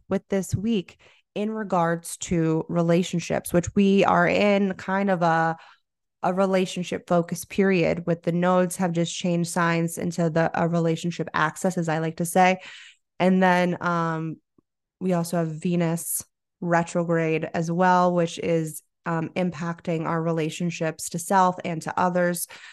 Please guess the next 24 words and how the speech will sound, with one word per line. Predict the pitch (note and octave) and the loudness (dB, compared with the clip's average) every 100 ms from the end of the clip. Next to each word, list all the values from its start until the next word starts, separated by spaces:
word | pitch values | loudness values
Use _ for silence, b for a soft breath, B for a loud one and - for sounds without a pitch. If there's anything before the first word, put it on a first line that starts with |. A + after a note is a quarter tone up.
| B _ | B _
So | - F#3+ | -2 2
there's | G3 F#3 - _ - | 2 0 -4 _ -2
a | |
lot | F3+ F3 F#3 G#3 A3+ G3 - | -2 0 2 4 4 2 -4
happening, | F#3 F#3 - F#3 F3 E3+ F3 - - | -2 -2 -2 0 2 0 -2 -4 -6
um, | F3 E3+ D#3+ E3 | -2 -2 0 -2
and | |
there's | E3+ E3 | -2 -2
probably | G3+ F#3+ | 0 2
gonna | G3 | 0
be | F3+ | 0
an | E3 | -2
emphasis | - F3+ F3 F3+ - D#3 D#3 - - _ _ _ _ _ - | 0 -2 -2 -6 -2 -2 -4 -10 -12 _ _ _ _ _ -4
on | F#3 F3+ | 0 0
that | D#3+ D3+ | -2 -2
this | E3 E3 | -6 -6
week | F3 E3 | -6 -4
with | D#3+ | -4
all | D3 D3 | -2 -2
of | D#3 | -2
that, | D#3 C3+ - | -2 -2 -4
with | E3 | -8
this | E3 | -8
particular, | - D#3+ D#3+ D#3+ D#3 D3+ C#3 | -8 -6 -6 -6 -4 -2 -4